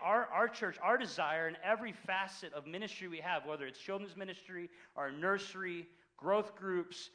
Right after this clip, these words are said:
women's ministry, men's ministry, student ministry, anything and everything else that's going on here, our heart is that people would be growing in a relationship with Christ, and this happens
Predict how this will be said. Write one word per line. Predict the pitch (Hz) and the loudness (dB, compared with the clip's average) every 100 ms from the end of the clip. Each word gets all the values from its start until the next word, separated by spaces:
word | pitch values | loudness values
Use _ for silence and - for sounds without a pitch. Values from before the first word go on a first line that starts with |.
| _ _ | _ _
women's | 143 214 220 208 | 0 2 2 -2
ministry, | 208 208 208 226 | -2 -4 -4 -6
men's | 180 190 214 220 | -2 0 0 -4
ministry, | 208 208 196 196 202 | -6 -6 -8 -10 -8
student | 196 - 202 226 208 | -8 -6 -4 -4 -4
ministry, | 208 202 - 208 208 202 - - - | -4 -6 -8 -8 -6 -8 -14 -20 -8
anything | 208 247 247 226 | -2 0 0 2
and | 220 | 4
everything | 226 220 | 4 4
else | 214 214 | 4 2
that's | 214 - | 0 0
going | 202 190 | 2 4
on | 214 | 4
here, | 196 170 | 4 4
our | 170 214 - | 6 4 4
heart | - 247 147 - - _ _ _ | 6 6 6 -2 -14 _ _ _
is | 180 185 | -4 0
that | 190 170 - | 2 0 -4
people | 226 233 185 170 170 | -6 -2 0 0 0
would | 175 175 | -4 -6
be | 175 170 - _ _ | -10 -10 -12 _ _
growing | 139 175 220 226 214 | -2 4 6 6 2
in | 190 | 0
a | 180 | 0
relationship | 180 185 175 180 185 | 0 -2 -4 -8 -10
with | 175 156 | -10 -8
Christ, | - 180 151 | 0 0 0
and | 151 | -10
this | 131 | -12
happens | - 175 185 131 127 - | -4 -4 -2 -6 -10 -16